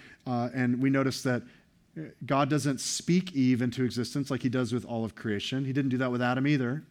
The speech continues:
Adam was formed from the dust, and Eve is formed from Adam's rib. Well, then, verse twenty-three, the man said, "This at last is bone of my bones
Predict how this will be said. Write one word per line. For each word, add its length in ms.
Adam 200
was 140
formed 280
from 100
the 80
dust, 380
and 140
Eve 240
is 140
formed 320
from 220
Adam's 400
rib. 300
Well, 100
then, 240
verse 180
twenty-three, 440
the 80
man 240
said, 360
"This 400
at 200
last 500
is 220
bone 480
of 180
my 180
bones 540